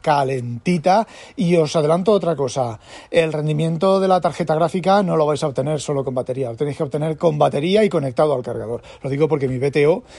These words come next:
eh, la tarjeta de vídeo, la Nvidia, también tiene una veinte sesenta, creo que es, no me acuerdo, una veinte ochenta, no me acuerdo, la generación anterior, ¿vale? Pero alta, sesenta, ochenta o algo así.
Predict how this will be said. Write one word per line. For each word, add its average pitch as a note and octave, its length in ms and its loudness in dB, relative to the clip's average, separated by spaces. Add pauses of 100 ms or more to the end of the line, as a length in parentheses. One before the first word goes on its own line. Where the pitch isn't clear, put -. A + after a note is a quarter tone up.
(320)
eh, C3+ 640 -4 (500)
la B2+ 240 -8
tarjeta D3+ 340 -4
de D3+ 80 2
vídeo, D#3 240 2
la D3 140 2
Nvidia, D3+ 340 0
también C#3 180 -2
tiene D3 140 -2
una C3+ 460 -4 (440)
veinte C3+ 320 -4
sesenta, C3+ 440 -6
creo B2 140 -6
que D3 120 0
es, - 200 -6 (340)
no D#3 80 -4
me D3 60 0
acuerdo, C#3 200 -2
una - 20 0
veinte C#3+ 240 -2
ochenta, C3+ 440 -2
no D#3 100 -2
me D3+ 60 0
acuerdo, B2 300 -4
la C3 120 -2
generación C3+ 380 -2
anterior, B2 360 -4
¿vale? C#3 180 2
Pero C3 240 0
alta, - 240 -4
sesenta, C#3 420 -4
ochenta B2+ 420 -4
o D2 220 -4
algo C3 140 -6
así. - 200 -14